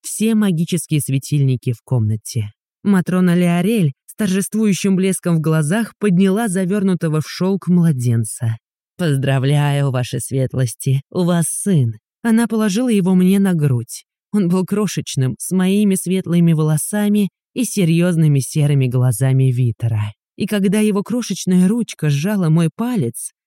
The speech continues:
я почувствовала не просто прикосновение, а лёгкий тёплый разряд чистой, необузданной силы.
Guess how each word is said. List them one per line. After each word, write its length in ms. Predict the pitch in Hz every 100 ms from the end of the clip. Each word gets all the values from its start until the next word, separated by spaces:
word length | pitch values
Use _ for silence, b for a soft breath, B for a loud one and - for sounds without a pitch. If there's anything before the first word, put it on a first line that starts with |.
| _
я 160 | - 220
почувствовала 640 | 240 233 262 - 226 226
не 120 | 220
просто 340 | 214 226 - 214
прикосновение, 960 | 185 - 165 170 165 214 226 180 160 -
а 140 | 220 226
лёгкий 480 | 208 226 - - 175
тёплый 420 | - 233 185 175
разряд 460 | 156 143 147 185 -
чистой, 640 | - - 202 - 196 180 - _
необузданной 840 | 208 220 180 147 151 127 143 135 131
силы. 460 | - 123 104 104